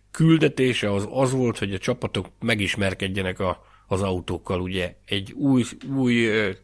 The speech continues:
totálisan új filozófia mentén épült, ö, versenyautókról van szó, ez nyilvánvalóan mindenkire hatványozott és sokkal nagyobb terhet ró, mert el kell kezdeni megismerkedni, el kell kezdeni kiismerni ezeket a technikákat.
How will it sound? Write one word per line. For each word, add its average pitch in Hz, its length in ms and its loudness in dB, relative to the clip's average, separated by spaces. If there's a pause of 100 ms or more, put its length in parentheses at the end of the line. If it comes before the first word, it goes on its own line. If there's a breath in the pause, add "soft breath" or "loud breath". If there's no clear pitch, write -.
totálisan 104 600 0
új 104 120 -2
filozófia 98 720 -2
mentén 95 420 -6
épült, 98 580 -6
ö, 101 120 0 (560 loud breath)
versenyautókról 101 920 -2
van 90 140 -2
szó, 165 480 0
ez 101 160 -4
nyilvánvalóan 110 1040 2
mindenkire 98 800 -2 (520 loud breath)
hatványozott 95 800 -2
és 92 340 -6
sokkal 98 400 -4
nagyobb 98 300 -6
terhet 95 480 -4
ró, 165 400 2
mert 101 360 -2 (220)
el 123 220 0
kell 101 140 -2
kezdeni 113 460 0
megismerkedni, 127 920 -2
el 110 160 -2
kell 95 140 -4
kezdeni 107 420 -2
kiismerni 98 760 0
ezeket 98 360 -4
a 92 60 -6
technikákat. 92 800 -4